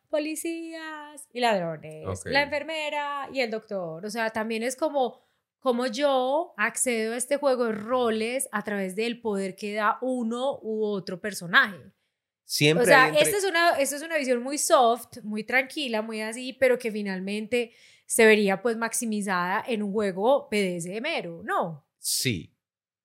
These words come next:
Speaker 2: Lo que tú dices de juego de roles es uno de los juegos
Speaker 1: Exacto.
Speaker 2: que hay dentro del B D S M, porque en el B D S M hay millones de juegos.
Speaker 1: Sí,
Speaker 2: De
Speaker 1: sí,
Speaker 2: hecho,
Speaker 1: sí.
Speaker 2: todos los días se crean juegos nuevos,
Speaker 1: Ajá.
Speaker 2: ¿cierto? Pero siempre hay una entrega de poder. Entonces, la
Speaker 1: Ok.
Speaker 2: dominación siempre está presente ahí.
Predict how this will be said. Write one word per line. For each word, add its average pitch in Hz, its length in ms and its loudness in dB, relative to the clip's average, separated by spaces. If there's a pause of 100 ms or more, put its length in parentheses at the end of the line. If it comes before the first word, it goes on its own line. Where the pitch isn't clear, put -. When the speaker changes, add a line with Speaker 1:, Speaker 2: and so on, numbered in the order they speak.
(280)
Speaker 2:
Lo 120 180 0
que 139 80 -4
tú 131 140 -8
dices 165 240 -4
de 160 80 -2
juego 131 240 -2
de 147 80 -4
roles 160 340 -4
es 110 160 -4
uno 135 220 -6
de 135 60 -4
los 98 180 -6
juegos 180 500 -8
Speaker 1:
Exacto. 226 300 0
Speaker 2:
que 113 80 4
hay 107 160 2
dentro 117 320 -6
del 101 80 -6
B 90 100 -8
D 92 80 -4
S 104 160 -6
M, 143 160 -6
porque 104 240 -14
en 95 60 -10
el 90 80 -14
B 92 80 -10
D 92 80 -6
S 101 160 -8
M 123 160 -6
hay 98 80 -6
millones 95 500 -8
de 85 80 -12
juegos. 85 300 -10
Speaker 1:
Sí, 240 240 6
Speaker 2:
De 196 140 4
Speaker 1:
sí, 196 40 0
Speaker 2:
hecho, 180 360 -2
Speaker 1:
sí. - 100 -14
Speaker 2:
todos 117 120 0
los 104 120 -4
días 92 180 -8
se 101 80 -10
crean 85 240 -10
juegos 92 260 -8
nuevos, 104 400 -8
Speaker 1:
Ajá. 220 400 -4
Speaker 2:
¿cierto? 87 480 -4 (460)
Pero 123 220 2
siempre 135 380 0
hay 143 40 0
una 139 120 -4
entrega 123 320 -6
de 107 80 -2
poder. 76 480 -12
Entonces, 104 320 -2
la 123 140 4
Speaker 1:
Ok. 110 60 4
Speaker 2:
dominación 104 640 -6
siempre 95 460 -6
está 98 280 -6
presente 85 480 -14
ahí. - 200 -12